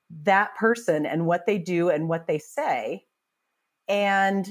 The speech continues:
those things affect your life. Now, sometimes that's a good thing, or it's at least not a bad thing. But when you're on your own, you have one hundred percent control over how your life is.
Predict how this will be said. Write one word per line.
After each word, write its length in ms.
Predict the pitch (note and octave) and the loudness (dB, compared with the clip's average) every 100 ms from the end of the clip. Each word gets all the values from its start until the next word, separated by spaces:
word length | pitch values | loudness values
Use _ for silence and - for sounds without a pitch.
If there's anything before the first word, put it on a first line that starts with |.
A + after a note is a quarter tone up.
| G3+ | -8
those 440 | E3 G#3 C#4 C4+ | -2 2 2 -2
things 500 | - F3+ D#3+ E3+ - F3+ | 0 0 2 -2 -4 -6
affect 500 | F3+ - E3+ E3+ - | -6 -2 -2 -2 -2
your 240 | F#3 F#3 | 0 2
life. 380 | B3 D4 A#2 - _ _ _ _ _ | 2 0 -2 -8 _ _ _ _ _
Now, 300 | A#3 G#3+ G3 - | 0 0 -2 -6
sometimes 580 | - A3+ C#4 B3 A3+ G3+ | -2 0 2 0 0 2
that's 200 | F#3 F#3+ | 2 2
a 40 | |
good 300 | C#3+ D4+ - | 2 2 2
thing, 400 | E3+ C#3 G#3+ - - _ | -4 0 -2 -2 -10 _
or 180 | F3+ F3+ | 2 4
it's 160 | F3 F3+ | 2 0
at 140 | E3+ | 0
least 260 | F3 F3 F#3+ | 0 0 0
not 240 | E3+ D3+ | 0 0
a 40 | A#2+ | -2
bad 380 | D3 A3+ C#4+ | 0 0 -2
thing. 380 | - B2+ D3 G3+ _ _ _ _ - | -6 -6 -8 -10 _ _ _ _ -10
But 360 | D#3+ G#3 G3 F#3+ - | 2 4 4 2 -6
when 340 | F3+ A3 C4+ | 0 4 4
you're 220 | C#4+ A3+ | 4 0
on 180 | G3+ A3+ | 0 0
your 220 | G3 - | 2 0
own, 540 | A#3 C#4 D#3+ D3 E3+ G3 _ _ _ | 0 0 0 -2 -4 -6 _ _ _
you 180 | E3+ C4 | -4 -2
have 280 | C4+ A#3+ G3+ | -2 -4 -2
one 260 | F#3 G3 A3 | -2 0 2
hundred 320 | A3+ A3 A3 | 0 -2 -2
percent 420 | G3+ - F3+ F3 | -4 -4 -6 -4
control 800 | G3 F#3 - C4+ F3+ C#3 F3+ - _ _ _ _ - | -6 -4 -2 0 2 2 -2 -6 _ _ _ _ 0
over 580 | G3+ G#3 G#3+ G#3 A3 - | 2 4 2 0 -2 -8
how 480 | - - G3+ F#3+ G3 | -8 -2 2 4 2
your 360 | F#3+ F#3 F#3+ F#3 | 0 2 2 2
life 380 | G3+ B3 F4+ - | 0 0 -2 -6
is. 420 | C#3 G2+ E2+ - | -8 -6 -8 -16